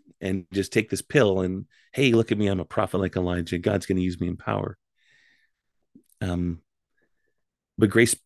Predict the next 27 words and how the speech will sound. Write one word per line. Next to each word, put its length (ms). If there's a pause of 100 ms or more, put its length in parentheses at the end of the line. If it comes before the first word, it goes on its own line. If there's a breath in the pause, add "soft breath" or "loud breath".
(160)
builds 260
on 180
nature, 440 (500)
and 200
we 100
fall 360
to 200
our, 140 (320)
to 100
the 60
level 480 (180)
of 160
our 80
training. 480 (1300)
And 160
I 60
think 240
that 140
it, 140 (1200)
we 160
need 220
to 80
increase 400
that 180
level 240
of 100
training 500